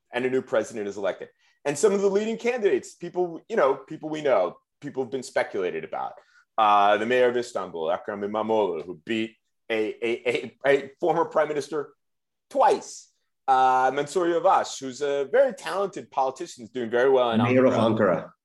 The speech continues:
Speaker 1: Yep.
Speaker 2: Yeah.
Speaker 1: Uh, Meral Akşener,
Speaker 2: Mm.
Speaker 1: uh, the head of the E E party, which is a breakaway from the, from the M H P, who has a reputation for being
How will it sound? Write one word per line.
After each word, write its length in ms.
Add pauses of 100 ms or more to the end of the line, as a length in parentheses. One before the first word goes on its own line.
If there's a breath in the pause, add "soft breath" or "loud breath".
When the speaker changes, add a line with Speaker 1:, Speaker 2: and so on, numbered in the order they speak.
(140)
Speaker 1:
Yep. 300
Speaker 2:
Yeah. 100 (220)
Speaker 1:
Uh, 1000 (160)
Meral 440
Akşener, 520 (420)
Speaker 2:
Mm. 100
Speaker 1:
uh, 340
the 360
head 220
of 160
the 180
E 300
E 20
party, 300
which 180
is 100
a 60
breakaway 460
from 180
the, 100 (220)
from 160
the 100
M 140
H 240
P, 300
who 100
has 320
a 140
reputation 640
for 80
being 360